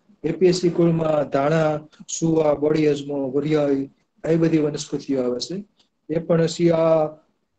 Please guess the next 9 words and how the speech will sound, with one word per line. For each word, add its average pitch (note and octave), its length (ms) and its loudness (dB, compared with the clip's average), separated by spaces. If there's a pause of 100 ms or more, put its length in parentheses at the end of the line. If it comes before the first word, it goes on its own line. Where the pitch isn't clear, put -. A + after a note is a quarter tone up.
(120)
દરમિયાન, D#3+ 420 2
અ, D3 400 -2 (260)
અને D3 600 -6
એ D3+ 80 -2
પી D#3+ 160 0
એસ D3+ 60 0
સી D3+ 140 -6
કુળની C#3+ 300 -4
વનસ્પતિઓ C3+ 680 -8